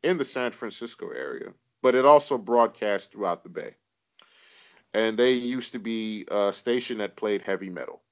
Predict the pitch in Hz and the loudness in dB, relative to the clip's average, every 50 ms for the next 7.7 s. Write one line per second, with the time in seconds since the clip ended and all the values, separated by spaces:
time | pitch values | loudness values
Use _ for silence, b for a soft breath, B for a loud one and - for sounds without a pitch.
0 | _ _ _ _ _ _ _ _ _ _ _ _ _ _ _ _ _ _ _ _ | _ _ _ _ _ _ _ _ _ _ _ _ _ _ _ _ _ _ _ _
1 | _ _ _ - 113 117 120 117 127 131 131 135 - 151 147 143 139 127 147 175 | _ _ _ 2 4 4 4 2 0 -2 -2 0 0 2 2 2 2 2 2 2
2 | 180 - - 147 135 131 127 120 120 120 120 - _ _ _ _ _ _ _ _ | 2 0 -2 0 0 0 0 0 -2 -4 -8 -12 _ _ _ _ _ _ _ _
3 | - 113 117 117 123 123 127 127 123 120 120 117 - - - 123 113 113 110 110 | -2 0 2 4 6 6 6 6 6 6 4 4 4 2 0 2 4 4 4 4
4 | 110 110 107 110 110 95 - - 117 98 107 101 113 120 123 120 120 104 110 117 | 4 2 -2 -4 -10 -10 -8 -6 -4 -2 -2 0 2 2 2 0 -2 -2 0 0
5 | 117 110 110 107 104 98 95 101 98 95 92 - 107 107 104 98 95 95 101 101 | 0 0 -2 -4 -6 -6 -6 -6 -6 -6 -4 -2 0 0 0 -2 -2 -2 -2 0
6 | 107 104 95 95 92 90 90 - - 95 92 - 87 110 113 107 - - 92 87 | 0 0 -2 -4 -6 -8 -10 -10 -14 -14 -12 -10 -4 -2 -2 -2 -2 -2 -6 -6
7 | 87 - - - - - - - _ - 123 117 - _ | -6 -10 -14 -14 -12 -14 -14 -12 _ -8 -8 -8 -8 _